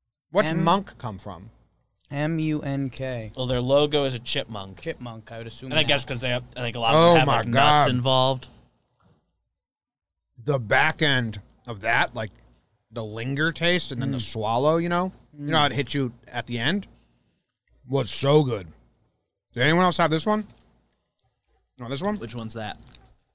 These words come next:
Speaker 1: Caramel and sea salt.
Speaker 3: Caram-, oh, I was interested.
Speaker 1: At first, it's good.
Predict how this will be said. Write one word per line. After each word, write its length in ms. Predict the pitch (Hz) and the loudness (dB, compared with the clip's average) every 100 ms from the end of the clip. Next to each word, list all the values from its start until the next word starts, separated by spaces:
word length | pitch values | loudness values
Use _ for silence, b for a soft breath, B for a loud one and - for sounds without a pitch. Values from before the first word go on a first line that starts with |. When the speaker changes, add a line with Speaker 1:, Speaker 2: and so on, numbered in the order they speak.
| _ | _
Speaker 1:
Caramel 320 | - 143 151 143 | -6 -2 -2 -2
and 100 | 123 | -4
sea 120 | 143 | -2
salt. 240 | 160 196 | 2 2
Speaker 3:
Caram-, 120 | - - | 2 -10
oh, 240 | 107 101 95 - | -12 -12 -14 -20
I 60 | |
was 160 | 95 95 | -20 -20
interested. 420 | 92 - - 95 - - | -20 -18 -18 -18 -10 0
Speaker 1:
At 200 | 160 - | 0 2
first, 400 | 226 269 262 - | 4 4 4 0
it's 180 | 160 | -6
good. 300 | 120 175 143 | 2 4 4